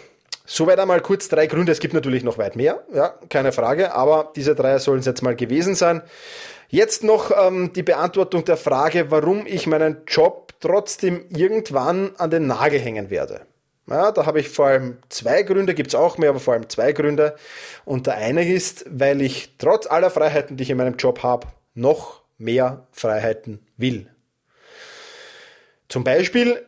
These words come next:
die Freiheit, heute entscheiden zu können, in ein paar Stunden wegzufliegen und ja, morgen oder, oder noch heute irgendwo anders, in einer anderen Stadt, in einem anderen Land zu sitzen und dort den Abend zu genießen.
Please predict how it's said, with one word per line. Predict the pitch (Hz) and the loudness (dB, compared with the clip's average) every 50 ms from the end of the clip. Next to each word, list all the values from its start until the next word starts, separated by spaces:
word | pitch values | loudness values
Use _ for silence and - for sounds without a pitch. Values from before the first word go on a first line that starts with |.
| _ - | _ -8
die | 185 185 | -6 -2
Freiheit, | - 175 170 180 180 165 156 - | 0 2 2 4 4 2 2 2
heute | 165 180 - - 247 240 | 4 2 4 4 2 2
entscheiden | 220 202 - - 175 170 180 185 190 190 180 - | 2 0 0 2 4 4 4 2 0 -4 -4 -4
zu | - 196 | -4 -4
können, | 180 - 175 160 160 165 165 160 160 156 139 - _ _ _ _ _ _ _ _ _ _ _ - | -2 0 0 2 2 2 2 0 0 -4 -10 -16 _ _ _ _ _ _ _ _ _ _ _ -4
in | 160 143 143 135 135 135 - - | -2 0 0 0 -2 -4 -4 -6
ein | 135 120 | -4 -2
paar | 131 131 147 | 0 0 0
Stunden | 143 - - 143 131 123 120 113 | 0 0 -2 -4 -4 -2 0 0
wegzufliegen | 156 - - - - 226 - - 202 196 196 185 185 185 180 - - _ _ _ - _ - - - - - - _ _ _ _ | 0 0 0 -2 -4 -2 -2 -2 0 0 0 0 0 -2 -4 -8 -14 _ _ _ -20 _ -20 -20 -20 -20 -20 -20 _ _ _ _
und | - 151 151 151 151 147 151 147 131 - - - - - - | -2 0 2 2 2 0 0 -4 -6 -6 -8 -6 -6 -4 -2
ja, | 135 156 143 120 107 104 - - - 311 - - - 339 - - | 0 0 0 0 -2 -6 -10 -16 -20 -20 -20 -20 -20 -20 -20 -14
morgen | - 147 127 143 156 175 175 196 208 202 202 202 196 190 | -8 -2 0 2 2 2 2 2 2 2 2 -2 -2 -2
oder, | 170 151 139 135 135 135 135 143 | 0 0 2 2 2 2 2 2
oder | 123 131 | 0 2
noch | 131 131 120 - | 2 0 0 2
heute | - 147 120 120 - 185 175 165 156 - - _ _ - | 2 2 2 2 2 2 2 2 0 -4 -12 _ _ -4
irgendwo | 156 156 160 160 147 151 156 | -2 -2 0 2 2 2 2
anders, | - 127 139 151 143 139 127 - 139 | 2 0 -2 0 0 0 0 0 -2
in | 135 135 | -2 0
einer | 135 135 123 | 0 0 0
anderen | 127 131 143 139 127 | -2 0 -2 -2 -2
Stadt, | - - 151 170 170 185 | -2 -2 -2 0 0 0
in | 160 | 0
einem | 156 147 143 135 | 0 0 0 0
anderen | 127 123 135 143 139 | -2 0 -2 0 0
Land | 131 - 135 151 147 - | 0 -2 -2 -2 -4 -4
zu | 156 147 | -4 -2
sitzen | - - 139 135 - - 143 131 131 - - - - - - - | -2 -2 -2 -2 -2 -2 -4 -4 -6 -10 -16 -18 -18 -18 -14 -8
und | - 139 127 135 | -6 -4 -2 0
dort | 139 143 - | 0 0 2
den | 147 135 120 | 0 0 0
Abend | 101 104 104 101 - | -2 -4 -4 -8 -12
zu | - - | -12 -8
genießen. | - 120 110 104 82 - - - - 127 | -8 -8 -6 -6 -6 -6 -6 -8 -8 -12